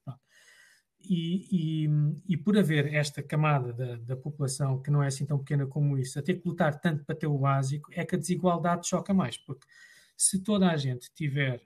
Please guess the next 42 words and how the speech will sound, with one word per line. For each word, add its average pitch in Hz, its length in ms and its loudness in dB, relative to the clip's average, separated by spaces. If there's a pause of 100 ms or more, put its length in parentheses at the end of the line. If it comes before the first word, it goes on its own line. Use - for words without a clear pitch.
(120)
num 156 180 0
patamar 151 680 0
de 131 100 -4
dignidade, 143 760 2 (840)
eh, 123 140 -8
razoável, 139 720 2
não 131 100 -2
é? 131 160 -4 (960)
Epá, 170 480 2 (640)
que - 80 -10
se 208 160 0
lixe 190 360 6
se - 100 4
há 180 100 8
o 175 140 0
Bill 165 280 0
Gates 147 540 2
e 131 60 -4
se - 120 -6
há 143 140 2
este 143 260 -2
e - 20 -4
se - 120 -6
há 143 180 2
aquele 147 320 0
que - 360 -16
pode 151 180 -2
comprar 147 680 0
iate, 151 280 0
isso - 180 -2
perde 190 280 6
muita 190 260 6
importância, 180 680 0
perde 160 200 0
muita 180 220 2
importância. 147 540 -2 (600)
Eu, 196 240 4
eu, 196 260 0
é 190 80 6
por 185 140 2
isso - 180 0
que - 220 -10